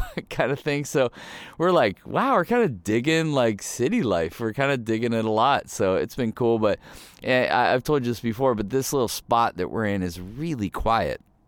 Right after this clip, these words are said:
So it's so bizarre 'cause I know all the chaos that's all around me, but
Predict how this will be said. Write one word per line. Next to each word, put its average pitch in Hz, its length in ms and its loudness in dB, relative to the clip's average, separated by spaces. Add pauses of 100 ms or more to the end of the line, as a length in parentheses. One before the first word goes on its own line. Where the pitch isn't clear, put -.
(560)
So 123 160 0
it's - 120 -4
so 156 180 4
bizarre 107 420 0
'cause 113 240 -6
I 110 100 2
know 123 240 2
all 104 200 2
the 101 80 -4
chaos 98 440 -2
that's 92 220 -6
all 95 240 0
around 90 340 -2
me, 151 160 -2
but 104 280 0